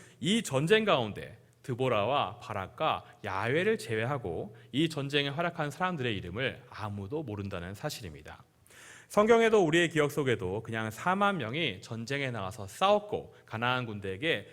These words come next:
승리하였다는 기록만이 남아있을 뿐입니다.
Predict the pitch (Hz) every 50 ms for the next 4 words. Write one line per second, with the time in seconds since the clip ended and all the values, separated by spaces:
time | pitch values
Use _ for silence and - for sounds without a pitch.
0 | - - - - 190 190 196 196 190 180 170 196 202 202 202 - 104 92 92 110
1 | 139 180 190 - - 107 104 104 104 95 87 98 123 113 87 87 90 90 87 87
2 | - - 87 87 - - 139 127 110 90 82 - - -